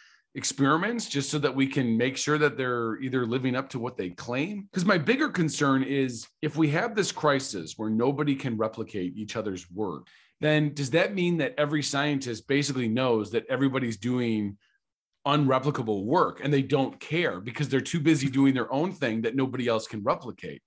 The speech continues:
When I was in the second grade, all we did between myself and my friends was just brag and lie about all the video games we'd beaten.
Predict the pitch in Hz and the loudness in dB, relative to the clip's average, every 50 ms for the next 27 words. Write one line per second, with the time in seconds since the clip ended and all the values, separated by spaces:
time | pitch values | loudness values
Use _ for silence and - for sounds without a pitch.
0 | _ - - 135 143 156 165 185 175 135 147 151 131 - - 160 156 147 135 117 | _ -6 -2 0 2 2 4 2 2 2 0 -2 0 2 2 2 2 0 -2 -2
1 | 107 135 131 117 90 85 - - _ _ _ _ _ - 147 151 156 151 151 147 | 0 0 0 0 -2 -4 -8 -14 _ _ _ _ _ 6 6 8 8 6 6 4
2 | 127 131 147 135 123 117 113 110 101 - _ - 123 117 - 135 131 120 117 113 | 4 4 4 4 6 4 4 2 -2 -10 _ -12 -12 -4 -2 0 0 2 2 0
3 | 113 - 135 131 - 120 113 101 92 - - 135 123 110 107 95 104 113 107 - | 0 2 0 0 0 -2 -2 -4 -2 -2 0 0 0 0 -2 -4 -6 -8 -6 -6
4 | 120 110 95 - - 117 117 117 120 123 120 120 117 113 110 110 113 117 117 117 | -8 -8 -8 -6 0 2 4 6 6 4 4 2 -2 -2 0 2 4 4 4 4
5 | 117 113 110 110 101 101 - 120 120 110 113 104 117 135 151 143 113 104 92 92 | 2 2 0 0 -2 -2 -2 -2 -2 -2 -4 -2 -2 0 2 2 2 0 -2 -4
6 | 90 87 90 - 92 85 78 - - 87 78 - 71 67 - | -6 -6 -6 -8 -8 -8 -8 -8 -8 -8 -8 -10 -14 -20 -20